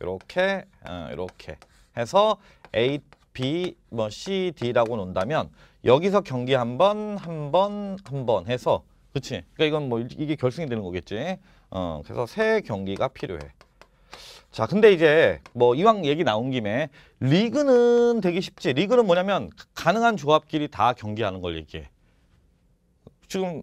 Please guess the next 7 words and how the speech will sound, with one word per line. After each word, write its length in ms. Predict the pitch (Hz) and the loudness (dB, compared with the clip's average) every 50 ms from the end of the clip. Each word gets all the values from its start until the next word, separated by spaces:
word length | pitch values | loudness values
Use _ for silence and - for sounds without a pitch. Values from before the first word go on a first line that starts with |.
| - - | -14 -12
풀이법을 400 | - 202 247 220 190 202 185 180 | -6 -4 -4 0 0 0 -2 -2
쓰면 220 | 151 160 208 196 156 | -4 -4 -2 -2 -2
얘기했어. 420 | 143 117 139 135 - - 113 82 | 0 0 0 -2 -2 -4 -6 -6
조합이야. 420 | - - 160 165 160 135 123 92 | -4 0 2 2 2 2 0 -4
그치? 340 | 92 - 135 - - 113 87 - _ - | -4 -6 -10 -10 -8 -10 -10 -10 _ -10
어, 200 | 107 98 87 80 | -8 -8 -8 -8
그래서 480 | 101 127 135 127 135 113 147 180 180 | -6 -6 -4 -2 0 2 2 2 0